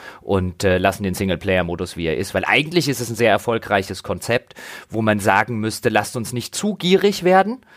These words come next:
Viele, viele Leute werfen ja auch dem Online-Modus von G T A fünf jetzt schon vor, dass er zu gierig sei. Und wo man dann sagt, lasst uns diese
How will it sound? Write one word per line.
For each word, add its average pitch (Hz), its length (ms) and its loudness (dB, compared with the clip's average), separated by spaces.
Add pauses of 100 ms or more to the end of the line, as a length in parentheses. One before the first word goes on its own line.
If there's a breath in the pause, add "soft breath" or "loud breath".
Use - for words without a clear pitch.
(120)
Viele, 170 380 0
viele 165 220 2
Leute 135 280 0
werfen 120 260 2
ja 117 100 4
auch 107 60 -4
dem 110 140 -2
Online-Modus 143 800 -2
von 127 260 -4
G 147 140 -4
T 127 260 4
A 127 40 2
fünf 143 300 -6
jetzt 131 140 -2
schon 131 160 -6
vor, 135 280 0 (260 loud breath)
dass 127 160 2
er 127 100 4
zu - 160 -10
gierig 127 460 0
sei. 110 400 2 (160)
Und 123 280 0
wo 127 60 2
man 123 120 4
dann 117 120 2
sagt, 120 280 2
lasst 123 200 0
uns 135 240 -10
diese 131 460 0